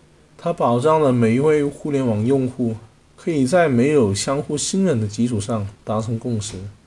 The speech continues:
这应该是大部分人对于区块链的理解所在了。但是这对于我们链信用户来说，这当然是远远不足够的。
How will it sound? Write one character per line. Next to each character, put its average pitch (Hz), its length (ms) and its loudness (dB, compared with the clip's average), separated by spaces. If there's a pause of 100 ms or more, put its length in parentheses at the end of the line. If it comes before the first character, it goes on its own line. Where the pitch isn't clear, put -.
(600)
这 - 140 -2
应 139 140 0
该 139 120 2
是 143 220 2
大 139 160 2
部 139 220 -4
分 139 120 0
人 113 220 2
对 135 160 0
于 123 100 4
区 120 240 -2
块 135 140 -2
链 139 180 2
的 101 120 2
理 98 260 2
解 131 180 0
所 92 220 -6
在 95 160 -4
了。 95 160 -6 (800)
但 165 180 0
是 165 320 4
这 160 140 0
对 170 160 4
于 170 80 4
我 123 160 6
们 120 120 2
链 156 220 4
信 165 240 -2
用 170 160 2
户 185 160 2
来 104 160 2
说， 104 300 -2 (440)
这 147 140 0
当 139 180 2
然 135 160 4
是 123 200 -4
远 107 240 2
远 110 180 2
不 110 140 -4
足 104 160 -2
够 98 180 -2
的。 95 160 -8